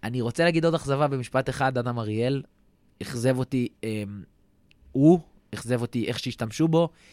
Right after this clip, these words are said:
אה, לא ראינו ממנו מספיק, ואני חושב שהוא שחקן מעולה, אני חושב שמשהו הוא יודע לתת הקליעה, הוא עושה את זה הכי טוב שיש, ברמה הכי גבוהה שיש, אה, לא רק בארץ, לדעתי, אה, ב-,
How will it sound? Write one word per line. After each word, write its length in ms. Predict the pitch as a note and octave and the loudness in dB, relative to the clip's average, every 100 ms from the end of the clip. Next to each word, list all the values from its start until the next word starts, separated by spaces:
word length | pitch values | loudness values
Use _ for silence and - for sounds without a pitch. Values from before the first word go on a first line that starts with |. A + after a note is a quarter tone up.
| - _ _ - | -20 _ _ -4
אה, 380 | G#2+ G#2 G#2 G#2 | -2 -2 -2 -2
לא 260 | A#2+ C3+ C3+ | 0 2 2
ראינו 200 | C3+ C3 | 0 -2
ממנו 260 | A#2+ A2+ | -4 -4
מספיק, 380 | G#2 - D#3 D3 | -4 -4 -2 0
ואני 120 | A2 | -2
חושב 200 | G2+ - | -6 -6
שהוא 200 | C3+ C#3+ A#2+ - - | -2 0 0 -6 -16
שחקן 380 | - - B2+ | -12 -6 -4
מעולה, 420 | C#3 A#2+ G#2+ C3+ C3+ | -2 -2 0 2 0
אני 80 | |
חושב 160 | A2 C3+ | -2 -8
שמשהו 680 | B2 A2+ B2+ C3 C#3+ A#2+ G#2+ - | -8 -4 -4 -2 -4 -4 -6 -8
הוא 200 | A#2+ A#2 | -8 -6
יודע 300 | A2+ C3+ C3+ | -4 -2 -2
לתת 220 | A#2+ C3 | -2 -6
הקליעה, 340 | B2 G#2+ G#2+ A#2 _ _ _ _ | -6 -4 -4 -4 _ _ _ _
הוא 120 | C3 | -4
עושה 180 | B2 - | -2 0
את 80 | C3 | 0
זה 100 | A#2 | 0
הכי 220 | G2+ C3+ | -2 -6
טוב 320 | A#2+ B2+ A2+ - _ - | -4 -4 -4 -14 _ -16
שיש, 600 | - - A2 A2 C3 - | -6 -2 -2 -2 -4 -4
ברמה 280 | G2 G#2 A#2 | -6 -4 -4
הכי 160 | A#2+ | -2
גבוהה 200 | C3+ A#2 | -2 -2
שיש, 300 | G2+ A2 A2+ - - - _ - | -2 -4 -6 -8 -18 -20 _ -6
אה, 160 | G#2 G#2+ | -2 2
לא 100 | C#3 | 2
רק 220 | D3 B2 | 2 0
בארץ, 540 | A2 A2 C3 - - - - | -2 -2 -4 -8 -16 -16 -10
לדעתי, 440 | A#2+ A#2+ D3 F3+ - _ _ - | -4 -4 -2 -4 -4 _ _ -10
אה, 60 | A#2+ G#2+ G#2+ G#2+ | -6 -4 -4 -6
ב-, 60 | G2+ | -8